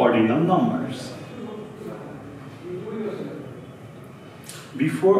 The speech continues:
ordinals number। अब ordinal भनेको के हो त? ordinal numbers भनेको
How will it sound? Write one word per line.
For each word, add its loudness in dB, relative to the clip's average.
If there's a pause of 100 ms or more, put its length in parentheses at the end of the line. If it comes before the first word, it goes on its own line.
ordinals 4
number। -2
अब -4
ordinal 6
भनेको 0
के 0
हो 4
त? -2
ordinal 4
numbers -2
भनेको -10